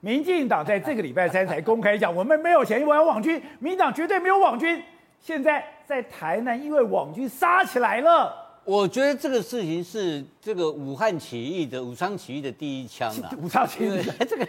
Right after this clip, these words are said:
Speaker 2: 陈亭妃啊，会干这个事情，他不是随便讲话的。
Speaker 1: 哦。
Speaker 2: 他这个，他打这一枪，说是要市长在办公室养网军啊，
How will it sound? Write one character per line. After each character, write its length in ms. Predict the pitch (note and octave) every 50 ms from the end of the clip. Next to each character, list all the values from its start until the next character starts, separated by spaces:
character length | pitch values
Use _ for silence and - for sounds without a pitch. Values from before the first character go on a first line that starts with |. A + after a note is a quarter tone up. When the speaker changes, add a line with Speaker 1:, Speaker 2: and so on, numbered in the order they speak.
| - A3
Speaker 2:
陈 220 | E3+ - F#3+ G3+
亭 160 | A3 A3+ A3+ A3+
妃 160 | A#3+ A#3 A#3
啊， 220 | G3+ F3 D3 C3+
会 160 | C3+ E3+ A3
干 240 | G3+ - A3 F#3+ F3+ F3
这 80 | G3
个 80 | E3+ C#3+
事 60 | B2+
情， 280 | D#3 D#3 B2+ A#2+ B2+ A#2 - _ - - - _ _
他 100 | G#3 G#3
不 100 | E3+ G#3+
是 120 | G#3+ G3
随 180 | - - D3+ D3
便 180 | D3+ F3 D3
讲 160 | C3 - F#2 F2+
话 200 | F2 A#2 A#2 G#2+
的。 40 |
Speaker 1:
哦。 360 | C#3 D#3 F3+ G#3 B3 D#4 - - - - - _ _ _
Speaker 2:
他 200 | A3 A#3+ C4 A#3+ - - - - _ _
这 120 | _ C#4 C4+
个， 180 | A#3 G#3 E3 C3 - - -
他 180 | G3 A3 A3+ A3+ F3 - - _
打 200 | - B2+ B2+ B2
这 140 | - A3 G3+
一 120 | F#3+ F3+
枪， 260 | - - F3 F3+ F3+
说 220 | E3+ - F#3+ G3 F3+
是 300 | - - - G3+ F#3 E3+
要 200 | E3+ F3+ F3 D#3+ D#3
市 260 | - - - A#3 G3+
长 160 | D3+ B2 A2+
在 80 | A#2+ C#3+
办 260 | C#3+ - F#3 E3+ D#3
公 180 | C#3 D#3 D#3+ D3
室 180 | A#2+ F3 D3+
养 220 | A#2 A2 A2+ B2+ C3+
网 240 | A#2+ F#2+ F2 F#2+ G2
军 240 | - A2+ A2+ A2+
啊， 120 | G#2+ E2+